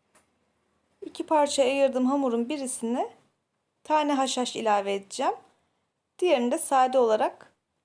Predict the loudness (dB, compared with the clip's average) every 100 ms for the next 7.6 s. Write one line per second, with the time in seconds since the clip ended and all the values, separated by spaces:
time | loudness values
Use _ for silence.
0 | 0 2 4 2 0 -4 -6 -4 -4 -4
1 | -12 -8 2 2 2 -2 -8 -4 -2 0
2 | -2 -4 -8 -8 -4 -2 -2 -4 -6 _
3 | _ _ _ -16 -4 0 2 0 -4 -4
4 | -2 0 0 -2 -2 -2 -2 -6 -10 0
5 | 2 2 0 -2 -4 0 0 2 0 -6
6 | -6 -6 -2 2 2 2 -2 -4 -6 -6
7 | -10 -10 -8 -6 -8